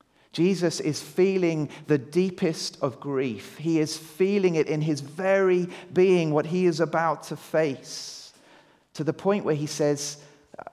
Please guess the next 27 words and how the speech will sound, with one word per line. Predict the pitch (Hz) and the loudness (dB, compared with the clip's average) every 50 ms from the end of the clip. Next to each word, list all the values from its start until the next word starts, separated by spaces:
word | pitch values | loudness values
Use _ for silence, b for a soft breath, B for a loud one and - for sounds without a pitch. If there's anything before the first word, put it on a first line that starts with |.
| _ _ | _ _
"I, | - - - | -10 -6 -4
I'm | - 147 - 165 | -2 0 0 2
overwhelmed | 170 180 208 165 170 165 160 175 185 185 170 170 | 4 4 4 2 2 2 2 2 2 0 -2 -4
to | - 175 | -4 -6
the | 160 | -6
point | 160 - 190 185 196 165 | -6 -4 -4 -4 -2 -4
of | 170 - - | -4 -2 0
death." | 185 196 247 240 - - - - - - - - _ _ _ _ _ _ _ _ _ _ _ _ _ _ _ _ _ _ _ _ _ _ 151 | 0 0 0 -2 -6 -10 -16 -20 -20 -20 -20 -20 _ _ _ _ _ _ _ _ _ _ _ _ _ _ _ _ _ _ _ _ _ _ 0
Now, | 151 | 0
he | 160 165 | 0 0
could | - - 247 226 220 | 0 0 0 0 0
mean | 208 180 160 | 0 2 2
here | 175 180 170 | 2 2 2
that | 156 165 | 2 0
he's | 165 160 147 | 0 0 2
overwhelmed | 180 175 180 151 165 151 156 170 175 170 170 160 147 - - | 2 2 4 2 2 2 2 2 2 2 0 -2 -2 -4 -4
because | 147 - - - 214 226 214 - | -6 -6 -2 0 2 2 2 0
of | 180 147 | -2 -2
his | 170 165 143 - | -2 -2 -2 0
death | - 160 160 156 - - | 2 2 2 0 -2 -6
that's | 139 113 - - | -8 -8 -8 -8
coming, | - - 226 240 202 147 139 147 160 - B B B B | -6 -2 -2 -2 0 -2 -4 -4 -6 -8 B B B B
or | B 180 175 | B 2 2
he | 170 190 165 | 2 0 -2
could | 190 - 262 302 330 - | -2 -2 -2 -2 -2 -2
mean | 202 180 151 147 139 | -4 -4 -4 -2 -2
here | 127 143 139 135 151 170 | -2 0 0 2 2 0